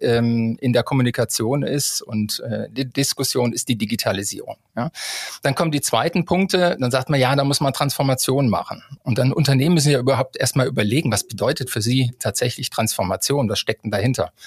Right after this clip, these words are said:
Ähm, äh, da gibt's noch ein paar andere Themen, die nicht so angesprochen werden in der von dir vorher adressierten, äh, Studie, wie zum Beispiel das Tö-, äh, Thema, ähm, Ökologie.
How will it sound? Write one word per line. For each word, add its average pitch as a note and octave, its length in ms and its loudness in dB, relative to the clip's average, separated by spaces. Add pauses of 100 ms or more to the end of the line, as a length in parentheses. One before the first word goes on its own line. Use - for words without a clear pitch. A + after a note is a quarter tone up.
(500)
Ähm, B2 420 2
äh, A#2+ 180 0
da C3 120 0
gibt's - 200 -2
noch D3 120 4
ein A#2+ 80 2
paar A#2+ 160 0
andere E3+ 260 2
Themen, A#2+ 300 2
die A2+ 80 2
nicht C3+ 180 2
so C3 140 2
angesprochen A#2+ 560 0
werden A#2 240 2
in A#2 120 0
der A2+ 180 4
von A#2+ 160 0
dir A2+ 120 0
vorher A2+ 300 2
adressierten, A2 680 0
äh, A2 200 0
Studie, C#3+ 400 2
wie B2+ 120 2
zum C3+ 180 0
Beispiel A2+ 540 0 (380)
das - 220 0
Tö-, A#2 320 2
äh, A2 200 2
Thema, A2 680 2
ähm, G#2 560 0
Ökologie. B2+ 640 0